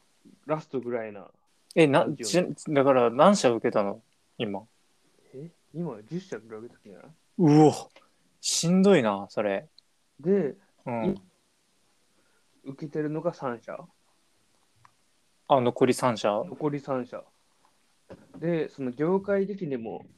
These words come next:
Speaker 2: うん。
Speaker 1: そんな会社がなくて、
Speaker 2: うん。
Speaker 1: その増やす、増やそうにもって感じ。
Speaker 2: なるほどね。だからもうあとはもうブラック企業しか残ってないみたいな。
Speaker 1: まあ、まだ、まだあるかもしれんけど、まあそんな感じよね。
Speaker 2: え、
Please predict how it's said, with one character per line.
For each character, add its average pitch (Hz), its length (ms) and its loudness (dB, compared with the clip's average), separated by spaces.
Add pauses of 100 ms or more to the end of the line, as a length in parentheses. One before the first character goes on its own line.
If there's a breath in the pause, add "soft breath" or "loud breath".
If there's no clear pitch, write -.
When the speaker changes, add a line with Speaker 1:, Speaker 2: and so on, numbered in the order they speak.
Speaker 2:
う 156 80 -6
ん。 120 140 -4
Speaker 1:
そ 160 60 -6
ん 165 140 -6
な 156 140 -6
会 151 260 -2
社 151 120 -10
が 143 120 -4
な 143 120 -2
く - 100 -20
て、 120 320 -10 (220)
Speaker 2:
う 135 80 -4
ん。 104 240 -8 (320)
Speaker 1:
そ 135 60 -12
の 123 160 -8
増 156 80 -6
や 175 140 2
す、 139 320 -10 (180)
増 156 60 -4
や 170 120 2
そ 180 220 -2
う - 20 -2
に 135 120 -4
も 120 140 -12
っ - 20 -20 (960)
て 127 60 -6
感 120 120 0
じ。 - 40 -4
Speaker 2:
な 110 40 -4
る - 0 -
ほ 117 140 -2
ど 117 140 0
ね。 123 280 -8 (400)
だ 131 100 -2
か 135 120 4
ら 127 80 4
も 120 160 -2
う 123 40 0
あ 120 40 -10
と 131 480 4
は 127 160 6
も 113 160 -4
う 107 60 -10 (260)
ブ - 80 -4
ラ 127 80 2
ッ 123 60 -4
ク 127 180 -2
企 127 160 -2
業 123 100 2
し - 100 -10
か 110 140 -4
残 107 220 -4
っ - 60 -4
て - 120 -6
な 110 160 0
い 101 40 -2
み 95 100 -8
た 110 100 -4
い 101 80 -6
な。 101 180 -10 (1080)
Speaker 1:
ま 220 140 -10
あ、 175 40 -12
ま 208 140 -8
だ、 139 120 -10 (200)
ま 320 120 -12
だ 135 200 -4
あ 143 40 0
る 156 300 -10 (140)
か 160 100 -16
も 151 100 -10
し 147 60 -18
れ 147 100 -10
ん 143 60 -12
け 143 80 -10
ど、 135 60 -12
ま 113 80 -12
あ 110 60 -18
そ - 120 -18
ん 110 80 -12
な 104 80 -12
感 104 200 -16
じ 98 60 -18
よ 98 60 -20
ね。 98 60 -20 (840)
Speaker 2:
え、 139 220 -4